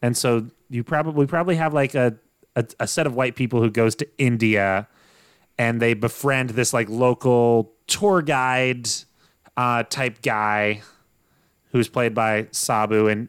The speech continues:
and he's probably a prominent man in his town, but maybe there's some sort of, like, other rival town that is, like, com-, trying to push around this, this guy, and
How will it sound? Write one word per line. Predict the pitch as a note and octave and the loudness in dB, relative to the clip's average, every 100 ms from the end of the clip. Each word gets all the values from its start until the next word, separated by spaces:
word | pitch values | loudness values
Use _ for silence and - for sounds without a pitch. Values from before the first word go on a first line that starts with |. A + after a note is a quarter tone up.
| - | -4
and | B2 B2+ | -2 -2
he's | A#2+ C#3+ E3 - _ _ | 0 0 0 -2 _ _
probably | - D#3+ D3+ D3+ | -4 -2 0 0
a | C3+ | 0
prominent | - - C3+ C3 B2+ A#2+ - _ _ _ _ _ | -2 -4 -2 0 0 -2 -6 _ _ _ _ _
man | A#2 A#2 A#2 | -4 0 0
in | A2+ | 0
his | G#2 A2 | 0 -2
town, | - - A#2 G2+ G2+ G2 G#2 - _ _ _ | -4 -4 -2 0 0 0 -4 -10 _ _ _
but | C3 A#2 G#2+ - _ _ _ _ _ _ - | 0 2 0 -4 _ _ _ _ _ _ -10
maybe | A#2+ B2+ B2+ C3+ | -4 0 2 2
there's | C3 B2 | 2 0
some | B2+ | -2
sort | A#2+ C3+ | 0 0
of, | A#2+ | 2
like, | A#2 A2+ | 0 0
other | C3 B2 B2 A#2 | -2 0 2 0
rival | G#2+ A2+ A#2 B2 B2+ B2+ B2+ B2 C3 D3 _ _ _ - | 0 0 0 0 2 4 4 4 2 -2 _ _ _ -6
town | - C#3 C3 B2+ B2+ B2+ B2 B2+ - _ _ _ _ | -4 -2 0 2 2 2 0 -2 -6 _ _ _ _
that | A#2+ B2 A#2+ | -4 -2 0
is, | B2+ A2+ | 0 0
like, | B2+ A#2 G#2+ - _ - - | 0 0 -2 -8 _ -20 -14
com-, | - C3+ - | -6 -6 -6
trying | - C#3 A#2+ | -6 -2 -2
to | |
push | - D3+ C#3 C#3 | -2 -2 0 0
around | C3 B2 B2 B2 B2 - - _ _ _ A#2+ A2+ _ _ _ | 0 0 0 0 -2 -6 -8 _ _ _ -14 -14 _ _ _
this, | A#2 B2+ - - | -2 -2 0 -4
this | C3 A#2+ - | -2 -2 -2
guy, | B2+ A#2 A#2 A#2 | 0 0 2 2
and | A#2+ A2 G#2 | 2 0 -2